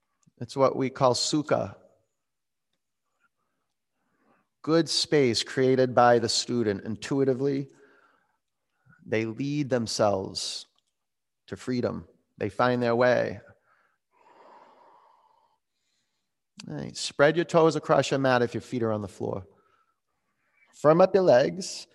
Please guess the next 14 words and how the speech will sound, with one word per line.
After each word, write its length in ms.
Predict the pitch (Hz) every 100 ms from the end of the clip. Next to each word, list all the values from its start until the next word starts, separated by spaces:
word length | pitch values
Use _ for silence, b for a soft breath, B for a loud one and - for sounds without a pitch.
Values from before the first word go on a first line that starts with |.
| b b -
Breathe 240 | 151 190
out. 320 | 127 151 202 - - B B B B B B B B B B B B B B _
Stand 380 | - - 156 160
up. 340 | 185 143 - B B B _
Pyramid, 640 | 185 190 185 151 117 101 - -
face 260 | - 131 -
front. 320 | 156 151 123 - _ _ _ _ _ _ _ _ _
Bow 240 | - 120 135
over 120 | 139
your 80 | 135
front 260 | - 131
leg. 320 | 139 131 123 123 110 - -
Now 140 | 160
just 360 | 165 208 -